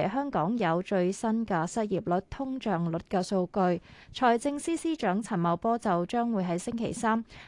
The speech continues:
發表新一份嘅財政預算案。港股係踏入業績期，匯控、恒生、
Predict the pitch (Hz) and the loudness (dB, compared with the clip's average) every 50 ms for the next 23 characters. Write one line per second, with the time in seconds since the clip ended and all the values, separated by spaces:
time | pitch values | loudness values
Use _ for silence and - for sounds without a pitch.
0 | - - - 262 262 - 240 254 262 - 294 285 285 285 294 269 - - 226 190 | -4 2 2 2 4 4 0 -2 -2 -2 -4 -4 -2 -2 -4 -4 -2 0 0 2
1 | 185 170 190 175 175 180 - - 202 160 160 - 185 180 185 185 180 175 - 208 | 2 2 2 2 2 2 0 -2 -2 -2 -2 0 0 0 0 0 -2 -2 -2 -2
2 | 196 196 190 185 175 170 175 - _ _ _ _ - _ _ _ _ _ _ _ | 0 2 2 2 2 0 0 -4 _ _ _ _ -20 _ _ _ _ _ _ _
3 | _ _ _ - - - - - - - - - - - - 226 233 294 330 320 | _ _ _ -20 -20 -20 -20 -20 -20 -20 -20 -20 -12 -2 4 4 4 4 4 2
4 | 311 311 277 240 202 190 190 - 202 185 - - 196 180 - - 196 196 - - | 2 2 4 4 4 4 4 4 4 4 4 4 4 2 2 2 -2 -2 0 0
5 | 269 269 - - 226 165 - - - - - - - _ - 240 233 226 233 240 | -2 -2 0 0 0 0 0 -2 -6 -16 -20 -20 -12 _ 4 6 6 8 8 6
6 | 226 226 254 247 226 226 226 233 226 208 185 180 202 - - 294 302 302 285 | 4 2 2 2 2 2 0 0 0 2 2 2 0 0 -2 -2 -2 -2 -6